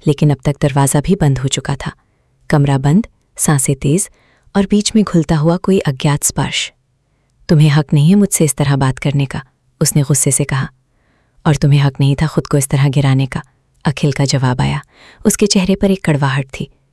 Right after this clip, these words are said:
जो खुद से भी ज्यादा रैना से थी। रैना की सांसें तेज हो गईं, उसका चेहरा सुर्ख था, आंखें नफरत से जलती हुईं।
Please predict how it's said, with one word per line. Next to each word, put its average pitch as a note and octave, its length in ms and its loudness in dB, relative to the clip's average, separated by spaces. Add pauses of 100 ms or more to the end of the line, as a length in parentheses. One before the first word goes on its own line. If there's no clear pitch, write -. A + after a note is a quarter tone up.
जो D#3+ 100 2
खुद - 200 -2
से - 180 0
भी G#3+ 120 2
ज्यादा D3 300 0
रैना C#3 320 0
से - 140 -2
थी। - 240 -12 (880)
रैना G3+ 240 4
की G#3+ 140 -2
सांसें D#3+ 360 0
तेज D3 280 0
हो C#3 60 -2
गईं, C#3+ 180 -4 (300)
उसका D#3 200 0
चेहरा C#3+ 320 0
सुर्ख C#3 360 -2 (100)
था, D#3 80 -6 (340)
आंखें C#3+ 300 0
नफरत C3+ 340 -2
से - 120 0
जलती C#3 320 0
हुईं। C#3+ 200 -4